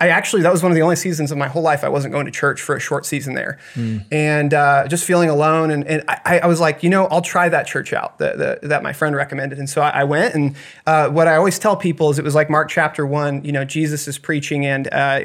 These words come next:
Speaker 1: the, the scribes, the Pharisees were astonished, uh, because he spoke with authority.
Speaker 2: Mm-hmm.
Speaker 1: And it was actually your preaching. You, you were preaching, uh, and, uh, I,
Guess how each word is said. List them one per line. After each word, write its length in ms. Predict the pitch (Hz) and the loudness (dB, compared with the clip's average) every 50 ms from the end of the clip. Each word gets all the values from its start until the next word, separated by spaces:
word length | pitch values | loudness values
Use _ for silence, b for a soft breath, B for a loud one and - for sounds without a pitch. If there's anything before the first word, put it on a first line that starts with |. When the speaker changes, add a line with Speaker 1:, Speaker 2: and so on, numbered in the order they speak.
| - - | -4 -6
Speaker 1:
the, 200 | - 147 143 143 | -2 -2 -2 -2
the 80 | 139 135 | -2 -4
scribes, 360 | - - 175 160 156 147 143 | -2 0 2 2 2 2 -2
the 60 | 143 | -4
Pharisees 440 | - 165 151 151 147 - 165 139 139 | -2 0 0 0 0 -2 -8 -6 -4
were 100 | 147 135 | -4 -6
astonished, 720 | - 139 - - 165 151 156 156 143 135 139 - - - - B B B B B B B | -6 -6 -6 -2 -2 0 0 0 -2 -2 -6 -8 -10 -12 -16 B B B B B B B
uh, 160 | 160 147 139 | 0 0 0
because 260 | 135 143 156 160 143 | 0 0 0 0 0
he 80 | - 160 | 0 -4
spoke 240 | - - 160 147 147 | -4 -2 -2 -2 -2
with 140 | 151 143 127 | -2 -10 -10
authority. 460 | - - 180 190 185 156 147 143 139 - - | -6 -2 0 2 2 2 0 -2 -6 -10 -10
Speaker 2:
Mm-hmm. 260 | - 135 123 113 107 | -8 -6 -4 -2 0
Speaker 1:
And 200 | 160 170 160 160 | 2 2 4 4
it 20 | 156 | 4
was 80 | 151 | 4
actually 280 | 165 180 170 - 185 170 | 2 2 0 0 0 0
your 160 | 160 190 196 | 2 0 0
preaching. 440 | - - 190 180 - - 151 147 143 | 0 -2 -2 -2 -2 -2 -2 -2 -2
You, 180 | 143 143 147 - | -2 -2 -2 -2
you 80 | 160 151 | -2 -4
were 80 | 151 143 | -4 -4
preaching, 560 | - - 180 190 180 - 180 170 160 156 151 | 0 0 0 0 0 2 2 2 2 2 0
uh, 340 | - 147 143 139 135 143 - | 0 0 0 2 0 0 -2
and, 360 | - 156 147 143 143 139 147 | -2 -2 0 0 0 0 2
uh, 220 | 143 139 135 - - | 2 2 2 0 0
I, 220 | 139 143 135 143 | -2 -2 -2 -2